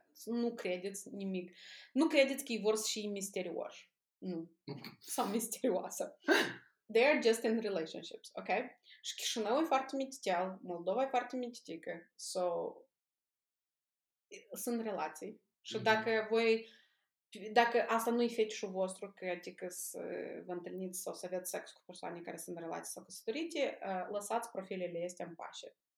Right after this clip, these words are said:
Speaker 1: Persoanele sunt în relație, în mare parte. So, nu folosesc pozele lor. A, folosesc mimuri sexiste în,
Speaker 2: <laughs>
Speaker 1: în, sau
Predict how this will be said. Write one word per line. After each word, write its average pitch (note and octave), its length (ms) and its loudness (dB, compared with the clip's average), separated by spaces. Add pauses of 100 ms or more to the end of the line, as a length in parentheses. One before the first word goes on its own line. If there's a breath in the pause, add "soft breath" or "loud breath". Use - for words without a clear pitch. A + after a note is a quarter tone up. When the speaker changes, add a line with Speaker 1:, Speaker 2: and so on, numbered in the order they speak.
(300)
Speaker 1:
Persoanele G#3+ 480 -2
sunt F3+ 240 -8
în E3 100 -8
relație, - 500 -10
în G3 320 -8
mare F3 460 -8 (120)
parte. - 380 -12 (760 loud breath)
So, F#3+ 280 4
nu B3+ 100 2
folosesc C4 380 4
pozele F#3 320 -2
lor. G#3 400 -2 (840)
A, F#3 140 -2
folosesc G#3 500 0
mimuri G3 280 -4
sexiste G3 760 -6
în, F#3 300 -4 (240)
Speaker 2:
<laughs> - 300 -8
Speaker 1:
în, F#3+ 380 -4
sau G3+ 520 2